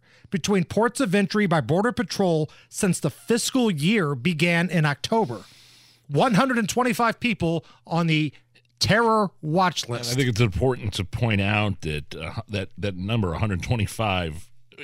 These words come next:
Speaker 2: those are the ones we know about.
Speaker 1: Correct.
Speaker 2: Right? 'Cause there's a little thing called gotaways.
Speaker 1: So that's an all-time record, and keep in mind,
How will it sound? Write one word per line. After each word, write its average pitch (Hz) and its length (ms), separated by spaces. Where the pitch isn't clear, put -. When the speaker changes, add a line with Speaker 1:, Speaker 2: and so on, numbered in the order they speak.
Speaker 2:
those 131 320
are 123 40
the 120 80
ones 98 300
we 85 120
know 78 280
about. 69 320
Speaker 1:
Correct. 165 640
Speaker 2:
Right? 104 420
'Cause 113 160
there's 123 140
a 131 60
little 139 220
thing 117 220
called 92 260
gotaways. 85 800
Speaker 1:
So 190 220
that's 180 280
an 220 80
all-time 202 600
record, 175 420
and 170 140
keep 226 180
in 170 120
mind, 156 520